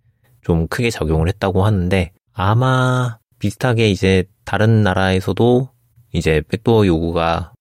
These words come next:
나올 거고, 저번, 저번 거에서 저희 얘기했듯이 뭐 영국에도 나올 거고 뭐 이런 식으로 얘기할 때 결국에는 또 반응이 제일 중요할 것 같아요. 뭐 어떤 식이든 이건 안 된다, 사생활 침해다, 뭐 이런 것들, 개인정보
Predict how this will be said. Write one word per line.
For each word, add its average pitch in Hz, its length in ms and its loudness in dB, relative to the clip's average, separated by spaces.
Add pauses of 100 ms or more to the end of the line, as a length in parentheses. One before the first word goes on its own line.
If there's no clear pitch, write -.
(140)
나올 92 320 2
거고, 98 460 -2 (100)
저번, 80 240 -2 (280)
저번 90 320 0
거에서 85 300 -2
저희 80 320 -2
얘기했듯이 78 460 -4
뭐 76 140 0
영국에도 78 460 -4
나올 73 220 -2
거고 - 300 -4
뭐 85 180 2
이런 92 260 0
식으로 90 200 -2
얘기할 92 280 -2
때 95 260 -4 (280)
결국에는 120 580 2
또 107 280 2 (360)
반응이 139 500 2
제일 95 240 0
중요할 113 300 0
것 127 100 -2
같아요. 98 380 -2
뭐 87 180 -2
어떤 98 280 0
식이든 87 600 -2 (360)
이건 92 200 0
안 80 140 0
된다, 90 340 0
사생활 104 640 2
침해다, 107 440 -2
뭐 80 160 -2
이런 90 260 0
것들, 110 300 -2 (240)
개인정보 85 680 2